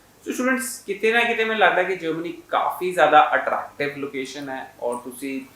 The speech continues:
ਇੱਥੇ ਜਾ ਕੇ ਵੀ ਅੱਛਾ ਆਪਣਾ, ਜਿਹਨੂੰ ਕਹਿੰਦੇ, ਸੈਟਲ ਹੋ ਸਕਦੇ ਹੋ। But ਲੈਂਗੁਏਜ, language will play a major role। ਜੇ ਤੁਸੀਂ ਇੱਕ ਅੱਛੀ ਜੌਬ ਚਾਹੁੰਦੇ ਹੋ, ਤੁਸੀਂ ਪੀ ਆਰ ਚਾਹੁੰਦੇ ਹੋ, ਤਾਂ ਲੈਂਗੁਏਜ ਕਰਨਾ ਬਹੁਤ ਜ਼ਿਆਦਾ ਜ਼ਰੂਰੀ ਹੈ। ਜਰਮਨ ਲੈਂਗੁਏਜ ਸਿੱਖਣੀ ਪਏਗੀ ਤੁਹਾਨੂੰ,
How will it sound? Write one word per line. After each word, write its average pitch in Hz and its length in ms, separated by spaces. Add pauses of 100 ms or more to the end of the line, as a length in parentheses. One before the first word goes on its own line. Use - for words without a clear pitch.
(280)
ਇੱਥੇ 139 280
ਜਾ 151 180
ਕੇ 147 200
ਵੀ 143 260
ਅੱਛਾ - 400
ਆਪਣਾ, 123 540 (260)
ਜਿਹਨੂੰ 135 180
ਕਹਿੰਦੇ, 135 180
ਸੈਟਲ 135 340
ਹੋ 120 180
ਸਕਦੇ 117 300
ਹੋ। 135 60
But 143 200
ਲੈਂਗੁਏਜ, 151 760 (480)
language 175 500
will 160 220
play 143 240
a - 40
major 117 380
role। 95 160 (440)
ਜੇ 143 80
ਤੁਸੀਂ 170 260
ਇੱਕ 175 140
ਅੱਛੀ - 160
ਜੌਬ 123 500
ਚਾਹੁੰਦੇ 143 260
ਹੋ, 143 40
ਤੁਸੀਂ 143 220
ਪੀ 127 260
ਆਰ 131 180
ਚਾਹੁੰਦੇ 127 320
ਹੋ, 123 140 (360)
ਤਾਂ 151 120
ਲੈਂਗੁਏਜ 139 920 (500)
ਕਰਨਾ 123 500
ਬਹੁਤ 120 360
ਜ਼ਿਆਦਾ 123 220
ਜ਼ਰੂਰੀ 117 440
ਹੈ। 131 40
ਜਰਮਨ 123 420
ਲੈਂਗੁਏਜ 110 360
ਸਿੱਖਣੀ - 360
ਪਏਗੀ 123 320
ਤੁਹਾਨੂੰ, 123 400